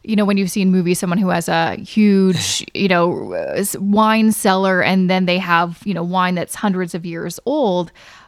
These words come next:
Speaker 1: But I, I always kind of thought, uh, you know, with wines, and I'm not an expert at all about wine, but don't some of these wines not last through hundreds of years? Like, what is the, I guess, the typical age of a fine wine in, in some of the portfolios that you offer?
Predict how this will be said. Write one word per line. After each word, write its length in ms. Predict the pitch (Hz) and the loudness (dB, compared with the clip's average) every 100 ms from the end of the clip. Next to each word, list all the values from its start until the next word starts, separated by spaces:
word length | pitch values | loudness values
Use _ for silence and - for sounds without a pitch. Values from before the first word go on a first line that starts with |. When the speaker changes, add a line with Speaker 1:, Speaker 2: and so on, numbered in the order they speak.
| - | -6
Speaker 1:
But 140 | 277 - | -2 0
I, 100 | 254 | 0
I 140 | 285 | 0
always 160 | 339 381 | -2 -4
kind 140 | 403 | -8
of 100 | 381 | -4
thought, 380 | 285 277 127 - - | -2 -2 -4 -8 -6
uh, 160 | 156 117 | -4 -4
you 140 | 233 | -2
know, 100 | 202 | -2
with 400 | 180 196 233 - | -2 -4 -4 -2
wines, 300 | 190 175 180 | -2 0 -2
and 100 | 165 | -4
I'm 180 | 170 151 - | -6 -8 -6
not 520 | 185 180 185 180 - | -2 0 0 -4 -6
an 100 | 170 | -8
expert 380 | - - - 165 - | -10 -10 -10 -10 -6
at 160 | 330 254 | -4 0
all 160 | 185 | 0
about 280 | 185 156 160 | 0 0 -2
wine, 440 | 147 165 180 - 165 | -2 -2 -2 -4 0
but 320 | 190 180 - - 190 | 2 0 -4 -10 -4
don't 240 | 247 269 | -4 -4
some 160 | 330 330 | -8 -6
of 40 | |
these 180 | 311 262 | -8 -8
wines 480 | 262 262 254 247 202 | -6 -4 -4 -4 -2
not 580 | 208 208 202 - - - - | 0 0 -2 -4 -12 -18 -14
last 680 | 170 175 220 415 - - - | -6 -4 -2 -4 -8 -10 -8
through 260 | 339 349 | -6 -4
hundreds 340 | 349 339 339 320 | -4 -4 -4 -6
of 100 | 320 | -6
years? 320 | 320 359 381 | -4 -4 0
Like, 140 | 285 | 0
what 180 | 240 294 | 2 0
is 100 | 330 | 0
the, 80 | 294 | 0
I 100 | 254 | 0
guess, 140 | 240 | -2
the 100 | 247 | -2
typical 440 | 220 226 233 214 - | -4 -2 -4 -4 -4
age 260 | 196 247 175 | -2 -2 -4
of 140 | 165 | -4
a 80 | 165 | -4
fine 340 | 190 170 170 | -4 -4 -4
wine 340 | 170 185 180 175 | -2 -2 -2 -2
in, 280 | - 175 170 | -2 -4 -2
in 360 | 180 170 170 | -4 -4 -4
some 200 | - 175 | -6 -4
of 20 | |
the 60 | 170 | -4
portfolios 460 | 190 170 185 180 175 | -6 -6 -6 -6 -8
that 100 | - | -8
you 80 | |
offer? 320 | - - - | -10 -12 -14